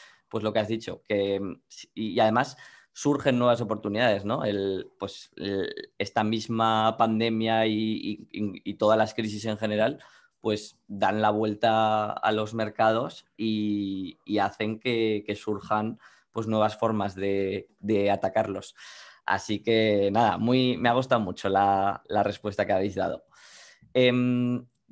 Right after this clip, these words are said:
yo quería ahora preguntarte, Alex, ¿qué, qué opinas sobre la educación financiera de los, de los niños españoles?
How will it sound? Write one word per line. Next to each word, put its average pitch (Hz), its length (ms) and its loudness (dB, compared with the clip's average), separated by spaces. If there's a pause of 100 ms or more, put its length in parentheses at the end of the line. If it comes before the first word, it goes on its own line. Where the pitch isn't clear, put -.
(220)
yo 127 160 -2
quería 156 500 6
ahora 147 360 2
preguntarte, 127 1200 0
Alex, 127 500 -2 (260)
¿qué, 120 340 -2
qué 127 100 2
opinas 151 340 -2
sobre 143 280 -4
la 135 100 -2
educación 127 460 -4
financiera 113 640 -4
de 104 120 0
los, 98 560 -4
de 98 80 -4
los 98 180 -4
niños 110 260 -6
españoles? 120 680 -6